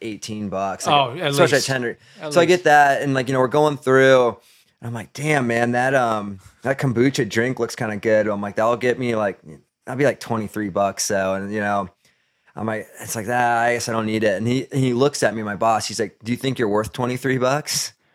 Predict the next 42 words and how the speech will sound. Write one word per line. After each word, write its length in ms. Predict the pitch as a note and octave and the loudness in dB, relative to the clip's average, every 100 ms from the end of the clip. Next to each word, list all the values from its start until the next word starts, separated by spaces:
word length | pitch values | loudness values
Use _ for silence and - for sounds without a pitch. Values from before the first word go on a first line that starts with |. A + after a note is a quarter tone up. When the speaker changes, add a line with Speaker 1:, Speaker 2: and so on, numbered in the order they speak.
| _ _ _ _ - | _ _ _ _ -8
Speaker 1:
And 160 | B2 B2 | -2 0
I'm 160 | B2 | 0
like, 360 | B2+ A#2+ A2 _ _ _ _ _ _ _ _ - - _ - | 2 0 -2 _ _ _ _ _ _ _ _ -20 -20 _ -6
"Yeah, 200 | A2+ D3 | 0 0
I, 220 | C3+ - | 0 -2
I'd 60 | A#2 | 0
like 160 | B2+ B2 | -2 -4
to 40 | |
think 240 | - B2+ | -4 -4
so." 280 | C3+ A2+ G2+ | -2 0 0
He's 140 | A2 A#2+ | 0 -4
like, 200 | A2 A2 | -6 -6
he's 160 | A#2 | -6
like, 100 | A#2 | -4
"Then 160 | C3 B2+ | -2 0
get 180 | C3 C3+ | 0 -2
the 80 | C3+ | -2
kombucha." 800 | B2+ A#2 A2+ C#3 - F#2 D2+ - _ _ _ - | -2 0 0 0 -2 -4 -6 -12 _ _ _ -6
And 100 | A#2+ | -2
I'm 120 | A#2+ | -2
like, 200 | A2+ A2 - - - - | -2 -6 -14 -20 -6 0
<laughs> 20 | C#3 - | 0 0
"Okay." 400 | E3+ C#3+ A#2+ B2+ | -2 2 2 2
Speaker 2:
<laughs> 180 | G3+ A3+ | 0 0
Speaker 1:
Um, 680 | D#3 A3+ E3+ C#3 C#3 C3+ | 0 0 2 2 2 0
I'm 180 | C3+ C3 | -2 -2
like, 320 | C3+ B2+ - - C#3 _ _ G#2+ | 0 -2 -4 -14 -20 _ _ -6
"What 120 | A#2 | -2
about 220 | C#3 C#3 B2 | 0 0 -2
the 80 | |
cookie? 360 | G#2+ C3+ C#3 A2 E2+ A2 | -4 -2 -2 -4 -6 -2
You 80 | G#2+ | -2
know, 120 | G#2 | 0
that's, 180 | G#2+ A2+ | -2 -4
like, 120 | G2+ | -8
two, 240 | - B2 | -4 -2
an 80 | A#2+ | -2
extra 220 | A#2 - - | -4 -6 -8
two 140 | A#2 | -4
bucks." 240 | G2+ F#2+ | -2 -2
He's 160 | - G2+ | -4 -2
like, 260 | G#2 F#2 | -2 -4